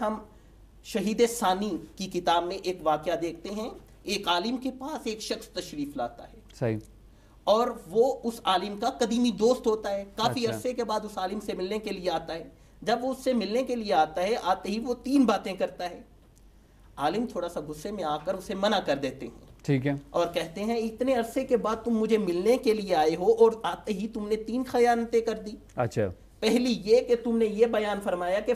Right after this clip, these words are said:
Speaker 1: فلاں شخص آپ کے بارے میں اس طرح سے کہتا ہے۔
Speaker 2: صحیح۔
Speaker 1: میرا شخص، اس شخص کے متعلق پہلے گمان اور ارادہ جو تھا وہ پختہ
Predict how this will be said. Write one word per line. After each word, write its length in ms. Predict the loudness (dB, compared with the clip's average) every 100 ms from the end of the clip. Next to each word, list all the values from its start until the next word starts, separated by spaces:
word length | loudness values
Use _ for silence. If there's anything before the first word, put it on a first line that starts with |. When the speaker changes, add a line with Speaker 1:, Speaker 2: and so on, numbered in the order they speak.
| 0
Speaker 1:
فلاں 260 | 0 0 0
شخص 240 | -2 0
آپ 200 | 0 2
کے 120 | 0
بارے 280 | 2 2 2
میں 180 | 4 2 2 -6
اس 160 | -4 0
طرح 340 | 2 4 2
سے 160 | 2 0
کہتا 380 | 0 0 0 -2
ہے۔ 140 | -4 -14 -6
Speaker 2:
صحیح۔ 220 | 0 0 0 -8 -20 -20 -20 -20 -14
Speaker 1:
میرا 400 | -6 -2 2 2
شخص، 480 | 2 2 0 0 -16 -18 -4
اس 140 | -2
شخص 380 | 0 0 -2 -2
کے 120 | 0
متعلق 540 | 0 0 0 0 -2 -2
پہلے 240 | -2 -2
گمان 460 | -4 -2 0 0 0 -2
اور 140 | -4
ارادہ 460 | -2 2 2 2 0
جو 100 | 0
تھا 180 | -2 -2 0
وہ 80 |
پختہ 320 | 0 -4 -2